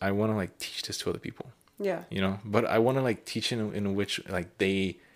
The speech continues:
Speaker 1: understand the importance of it. 'Cause, dude, like, relationships and just connections, I think that's, like, one of the cores of, like, life, you know, in general. Like,
Speaker 2: Yeah.
Speaker 1: the people you ha-, you have, the, the people you surround yourself with,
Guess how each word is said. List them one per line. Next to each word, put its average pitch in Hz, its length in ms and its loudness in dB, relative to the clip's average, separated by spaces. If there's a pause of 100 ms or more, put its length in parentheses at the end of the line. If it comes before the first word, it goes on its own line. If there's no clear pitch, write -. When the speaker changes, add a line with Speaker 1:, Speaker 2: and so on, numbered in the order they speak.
(260)
Speaker 1:
understand 92 680 -2 (800)
the - 120 -4
importance 92 400 -2
of 90 80 -2
it. 87 80 -4
'Cause, 113 100 2
dude, 127 220 4
like, 113 180 4
relationships 101 680 0
and 113 80 -2
just 113 160 -2
connections, 135 600 -2
I 101 120 -4
think 139 260 -4
that's, - 220 0
like, 117 120 -2
one 104 200 0
of 107 100 -4
the 98 80 0 (540)
cores 95 420 4
of, 92 160 -4
like, 90 240 -4 (220)
life, - 300 -4 (300)
you 101 120 -2
know, 92 260 -2
in 98 140 -6
general. 90 280 -2
Like, 87 220 -6 (180)
Speaker 2:
Yeah. 196 260 2 (580)
Speaker 1:
the 104 100 2
people 107 240 -2
you 101 140 -2
ha-, 104 120 -4
you 101 140 -6
have, 95 300 2 (200)
the, 98 120 -6
the 87 180 -10
people - 240 -6
you 95 80 -2
surround 92 280 0
yourself 92 280 -2
with, 92 220 2